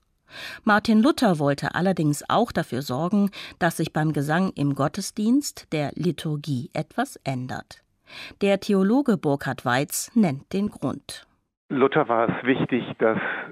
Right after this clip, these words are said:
Speaker 2: man versteht im Gottesdienst, worum es geht. Und deswegen war es ihm auch wichtig, auf Deutsch zu predigen, auf Deutsch die Liturgie, äh, zu halten und auf Deutsch auch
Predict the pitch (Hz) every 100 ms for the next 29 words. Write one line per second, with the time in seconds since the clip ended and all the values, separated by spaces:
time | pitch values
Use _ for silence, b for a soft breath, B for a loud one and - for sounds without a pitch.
0 | - _ - 107 101 101 101 - 92 -
1 | - - 117 95 - - 95 92 87 -
2 | - - 85 87 - 90 82 85 - -
3 | 85 85 - - _ _ b b b b
4 | b b b - 110 113 - 120 113 110
5 | 110 - - - 113 110 - 127 113 107
6 | - 120 - 117 101 - - _ _ -
7 | 110 - - 117 123 - - 117 - 127
8 | 127 139 135 113 101 - 107 104 - _
9 | _ _ - 117 101 104 107 110 123 139
10 | - - - - - - - 110 120 123
11 | 120 113 107 - - 117 107 - 101